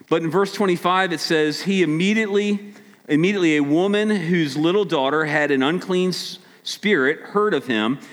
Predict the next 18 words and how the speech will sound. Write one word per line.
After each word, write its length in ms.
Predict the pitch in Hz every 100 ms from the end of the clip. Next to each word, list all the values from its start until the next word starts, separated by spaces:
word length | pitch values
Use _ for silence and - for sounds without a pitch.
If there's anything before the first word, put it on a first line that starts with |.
| - -
and 160 | 123 131
came 260 | - 165 165
and 140 | 160
fell 240 | 151 143
down 200 | 143 135
at 120 | 135 127
his 160 | -
feet. 520 | - 156 101 - - - _ _ _ _ _ - - -
Now 140 | 123 135
the 80 |
woman 300 | 131 147 190
was 140 | 202 208
a 60 |
Gentile, 800 | 196 196 156 143 117 117 143 160 -
a 80 | 107
Syrophoenician 960 | - 127 143 180 185 160 170 185 170
by 160 | 165 165
birth, 400 | 127 107 110